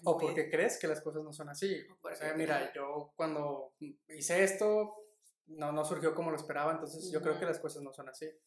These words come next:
Speaker 2: Ujú, totalmente. O, o es que no es tanto de que si las cosas son así o no, sino como que lo que él verdaderamente quería decir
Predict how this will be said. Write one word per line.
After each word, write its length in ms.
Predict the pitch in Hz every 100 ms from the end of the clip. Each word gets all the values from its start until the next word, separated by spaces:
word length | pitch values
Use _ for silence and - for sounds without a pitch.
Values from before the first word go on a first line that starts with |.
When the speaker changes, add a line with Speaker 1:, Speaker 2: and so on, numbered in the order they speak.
| _
Speaker 2:
Ujú, 600 | 180 175 170 175 170 196 - -
totalmente. 800 | 175 170 165 170 165 165 165 - _ _ _ _
O, 100 | 156
o 560 | - 214 208 - - - _ -
es 160 | - -
que 320 | 269 269 -
no 120 | 214 214
es 100 | -
tanto 240 | 247 254
de 120 | 262
que 80 | 226
si 100 | -
las 140 | 180 -
cosas 240 | 190 208
son 140 | 233 233
así 200 | 233 233
o 100 | 226
no, 200 | 254 226
sino 300 | - 196 170
como 220 | 196 226
que 240 | 190 175 - _ _ -
lo 160 | 190
que 80 | 190
él 140 | 190 190
verdaderamente 880 | 240 226 185 208 233 247 247 247
quería 340 | 233 208 202 214
decir 600 | 220 - 233 202 233